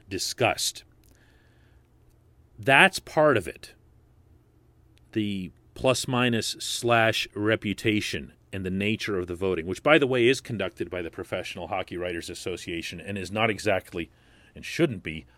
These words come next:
a point of pride. But the other part is this. Sid doesn't kill penalties. And if, if this dialogue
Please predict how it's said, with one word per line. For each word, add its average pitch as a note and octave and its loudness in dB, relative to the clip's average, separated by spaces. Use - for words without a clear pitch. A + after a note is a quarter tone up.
a - -10
point G#2 -8
of - -14
pride. G#2+ 0
But B2+ -6
the C#3+ -2
other C#4 0
part E3 -6
is F#2 -6
this. - 0
Sid - 0
doesn't G#3+ -4
kill F#3 -2
penalties. - -6
And A#2+ -2
if, A#2+ -4
if A2 0
this G#3 6
dialogue A2 6